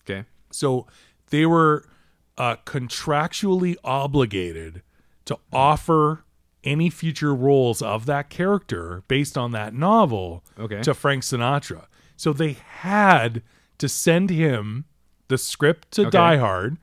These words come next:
Speaker 1: All right.
Speaker 2: and he was legally obligated to be offered first choice to play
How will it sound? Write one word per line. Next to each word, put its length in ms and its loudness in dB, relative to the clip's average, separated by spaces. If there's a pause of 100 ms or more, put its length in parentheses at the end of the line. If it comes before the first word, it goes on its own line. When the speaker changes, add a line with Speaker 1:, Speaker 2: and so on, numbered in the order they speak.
(120)
Speaker 1:
All 80 -2
right. 240 -2
Speaker 2:
and 200 0
he 160 0
was 180 2
legally 800 2 (640)
obligated 800 2 (180)
to 120 -2
be 160 2
offered 480 2
first 600 0
choice 640 0 (340)
to 80 0
play 600 0